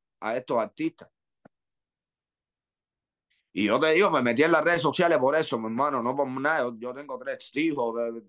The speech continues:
trabajo, tengo un, un estudio de tatuajes, cuatro o cinco tatuadores trabajando.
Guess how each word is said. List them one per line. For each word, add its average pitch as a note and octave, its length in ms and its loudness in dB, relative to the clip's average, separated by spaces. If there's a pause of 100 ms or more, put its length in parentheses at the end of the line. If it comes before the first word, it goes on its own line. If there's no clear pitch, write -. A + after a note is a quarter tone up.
(120)
trabajo, A#2 560 0
tengo B2 140 -14
un, B2 160 -18 (140)
un A2+ 60 -12
estudio C#3 280 -2
de A#2 60 -2
tatuajes, B2 580 0 (120)
cuatro B2 360 0
o - 40 -2
cinco B2+ 320 -6
tatuadores A#2 460 0
trabajando. A2+ 560 -4